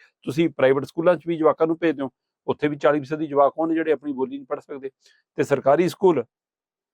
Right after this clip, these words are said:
ਜਿੱਥੇ ਸਭ ਤੋਂ ਵੱਧ ਕਾਬਲ ਅਧਿਆਪਕ ਨੇ, ਸਭ ਤੋਂ ਵੱਧ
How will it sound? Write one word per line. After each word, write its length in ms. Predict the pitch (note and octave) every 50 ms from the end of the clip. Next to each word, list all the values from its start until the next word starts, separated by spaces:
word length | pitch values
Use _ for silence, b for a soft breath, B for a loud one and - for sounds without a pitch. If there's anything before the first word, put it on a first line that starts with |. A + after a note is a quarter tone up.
| _ _ _ _ _ _ _
ਜਿੱਥੇ 440 | C#3 C3+ - - F3+ F3 E3+ - - -
ਸਭ 220 | _ - E3+ F3+ F3+
ਤੋਂ 140 | - F#3+ E3
ਵੱਧ 220 | D#3 F#3 F3 F#3 E3+ -
ਕਾਬਲ 380 | - E3 D3 D3 D3 E3+ F3 F3+
ਅਧਿਆਪਕ 420 | E3 F#3+ F3 D3 B2 - B2 -
ਨੇ, 220 | A3 C3+ A#2 G#2+ A2 _ _ _ _ _ _ _ _ _ _ _
ਸਭ 220 | - - E3 F3
ਤੋਂ 120 | - G3+ G3
ਵੱਧ 120 | F#3+ D#3+